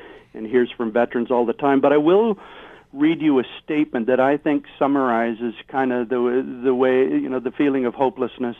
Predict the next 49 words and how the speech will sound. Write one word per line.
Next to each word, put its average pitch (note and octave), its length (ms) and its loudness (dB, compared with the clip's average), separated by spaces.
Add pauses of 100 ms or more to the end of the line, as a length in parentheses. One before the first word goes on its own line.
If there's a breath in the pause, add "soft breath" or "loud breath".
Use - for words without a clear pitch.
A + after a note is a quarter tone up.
(100)
that A2 160 -6 (160)
some B2 320 0
veterans A#2+ 460 -2 (160)
feel. C3 380 2 (280 loud breath)
I D3+ 60 0
got E3 160 0
an F#3+ 140 4
email C#3 440 2
from A#2 260 -4
a A2 60 -4
veteran A2+ 440 -4
this A2 220 -8
morning, A#2 460 -2
and A2 220 -6 (320 loud breath)
I C3 60 0
won't C3+ 260 0
give C3 160 -2
you B2 100 2
all B2 140 4
the A#2+ 120 -2
details A#2+ 600 -2
of A2+ 200 -2
it, A#2+ 200 -4
but A#2 200 -4
he, C3 340 -8
he C3+ 100 -2
closes D3 540 -4
by A#2+ 280 -4
saying, B2 340 0 (280 loud breath)
"At - 180 -10
times D3 380 0
I C3 140 4
wish C3 420 0
I B2+ 140 -2
was A#2+ 180 -2 (140)
killed. A#2 480 0 (460 loud breath)
Then C3+ 220 0
I C3+ 80 2
would B2+ 160 0
not B2+ 240 2
have A#2+ 280 -2
to B2 80 -10
live A#2 300 -2
with A#2 220 -6
pain B2+ 280 -2
and A2+ 200 -2
suffer B2 340 -2
the A#2 180 -2
effects." G#2+ 500 -4